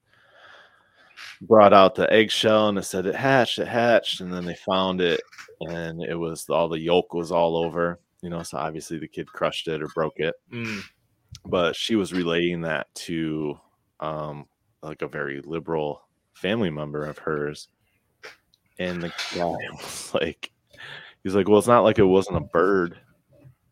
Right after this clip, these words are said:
Speaker 1: or it's not like it was a bird. So what do you, you know, what are you worried about?" She's like, "Really? It's,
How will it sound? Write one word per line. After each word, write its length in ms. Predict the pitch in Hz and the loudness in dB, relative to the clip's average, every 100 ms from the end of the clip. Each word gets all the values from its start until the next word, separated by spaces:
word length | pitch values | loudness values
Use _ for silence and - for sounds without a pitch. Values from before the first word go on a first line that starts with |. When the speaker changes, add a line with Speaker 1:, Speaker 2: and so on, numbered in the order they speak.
| _ | _
Speaker 1:
or 100 | 82 | 0
it's 180 | 85 - | 0 2
not 120 | 113 | 2
like 160 | 95 101 | 4 2
it 60 | 98 | 0
was 180 | 90 | 0
a 40 | 85 | -2
bird. 480 | - 90 101 92 - _ _ | 0 2 2 -2 -6 _ _
So 180 | - 87 82 85 | -8 -4 -2 -4
what 180 | 85 85 | -4 -6
do 60 | |
you, 160 | 87 82 - | -6 -8 -8
you 140 | 90 | -6
know, 100 | 80 | -4
what 200 | 82 85 | -2 -2
are 40 | 85 | -4
you 120 | 85 | -4
worried 200 | 90 87 | -4 -4
about?" 260 | 78 76 | -4 -6
She's 220 | - 78 82 | -8 -8 -6
like, 140 | 78 - - _ _ _ _ _ _ _ _ - | -6 -10 -20 _ _ _ _ _ _ _ _ -12
"Really? 460 | 85 95 107 110 101 | -2 2 4 4 4
It's, 360 | 90 82 - | 0 -4 -12